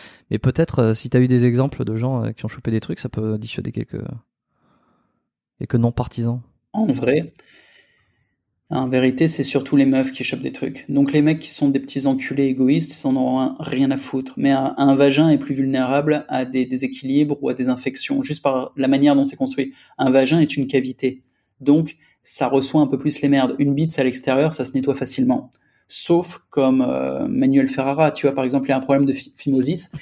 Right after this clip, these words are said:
Speaker 2: il peut pas déla-, décaloter sa bite. C'est pour ça qu'il y a du fromage de bite qui se stocke
Speaker 1: <laughs>
Speaker 2: entre le gland et le prépuce.
Speaker 1: Toujours le
Speaker 2: Donc,
Speaker 1: petit
Speaker 2: pour ce
Speaker 1: tacle.
Speaker 2: pauvre homme,
Speaker 1: Ferrara.
Speaker 2: c'est inf-,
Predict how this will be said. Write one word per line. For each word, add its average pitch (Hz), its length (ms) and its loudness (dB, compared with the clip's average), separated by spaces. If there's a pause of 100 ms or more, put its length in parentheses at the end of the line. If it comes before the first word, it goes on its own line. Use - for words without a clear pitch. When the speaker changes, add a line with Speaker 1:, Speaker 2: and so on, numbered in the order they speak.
(140)
Speaker 2:
il 135 60 -6
peut 139 140 2
pas 160 120 4
déla-, 139 240 2 (100)
décaloter 135 500 0
sa 135 140 -4
bite. 135 220 -2
C'est - 80 -20
pour 131 120 -2
ça 160 140 2
qu'il 160 80 -6
y - 40 -6
a 131 40 -6
du - 20 -8
fromage 139 360 0
de 143 80 2
bite 156 260 -2
qui - 140 -20
se - 120 -8
stocke 151 440 -2 (160)
Speaker 1:
<laughs> - 160 -6
Speaker 2:
entre 135 240 -2
le 135 100 6
gland 139 400 4 (240)
et 139 80 4
le 139 140 4
prépuce. 139 640 -2
Speaker 1:
Toujours 143 180 2
le 139 120 6
Speaker 2:
Donc, 131 100 6
Speaker 1:
petit 131 80 4
Speaker 2:
pour 156 120 0
ce - 60 -12
Speaker 1:
tacle. - 160 2
Speaker 2:
pauvre 139 280 2
homme, 180 260 4
Speaker 1:
Ferrara. 131 280 -8
Speaker 2:
c'est 139 180 2 (340)
inf-, - 120 -10